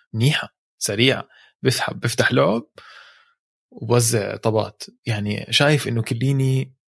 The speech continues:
ما في مشكلة بالعمر، بس عندي مشكلة شوي صغيرة ببونوتشي. حاسس إنه ممكن بالمباريات الكبيرة بونوتشي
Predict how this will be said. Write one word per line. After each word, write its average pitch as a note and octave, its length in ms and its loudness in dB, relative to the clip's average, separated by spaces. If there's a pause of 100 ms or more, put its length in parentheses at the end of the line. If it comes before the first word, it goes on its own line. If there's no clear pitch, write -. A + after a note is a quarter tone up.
(180)
ما B2 180 4
في A#2 140 0
مشكلة G#2+ 320 0
بالعمر، G#2 400 -4 (160)
بس - 240 0
عندي E3 200 4
مشكلة C#3+ 340 4
شوي B2 300 2
صغيرة A2+ 260 0
ببونوتشي. A#2+ 720 -2
حاسس A#2+ 440 0
إنه A#2 200 -4
ممكن B2 520 0 (300)
بالمباريات A#2 600 2
الكبيرة A#2 300 0
بونوتشي A2 600 -2